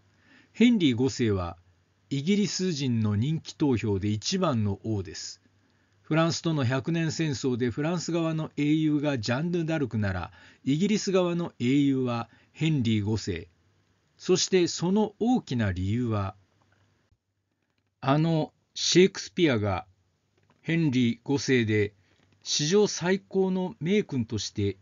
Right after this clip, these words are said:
描き出しているからです。確かに、百年戦争においてフランスが真に国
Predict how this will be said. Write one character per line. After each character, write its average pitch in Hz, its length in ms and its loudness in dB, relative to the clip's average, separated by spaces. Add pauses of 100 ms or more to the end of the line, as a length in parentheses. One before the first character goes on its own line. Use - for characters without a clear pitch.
描 123 280 -4
き 127 100 -6
出 117 140 -2
し - 100 -6
て 113 100 -6
い 104 80 0
る 104 120 -4
か 98 100 -8
ら 90 140 -8
で 87 100 -18
す。 - 260 -16 (1000)
確 220 280 0
か 170 100 2
に、 104 280 0 (520)
百 131 240 0
年 170 180 0
戦 165 160 2
争 135 220 0
に 127 80 4
お 127 100 4
い 113 80 0
て 127 100 0
フ 117 140 -6
ラ 160 120 -2
ン 151 40 -4
ス 160 140 -4
が 160 100 0
真 196 320 0
に 117 140 0
国 - 180 -4